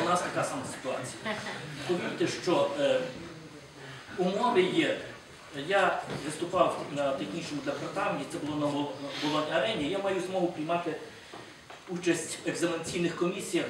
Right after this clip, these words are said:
де, е, вчаться тренери про диплому, А диплому, Б диплому і так далі. От останній транш, скажімо, останній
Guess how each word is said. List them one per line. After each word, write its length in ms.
де, 140
е, 600
вчаться 320
тренери 640
про 200
диплому, 540
А 100
диплому, 500
Б 120
диплому 380
і 60
так 220
далі. 340
От 180
останній 380
транш, 320
скажімо, 280
останній 420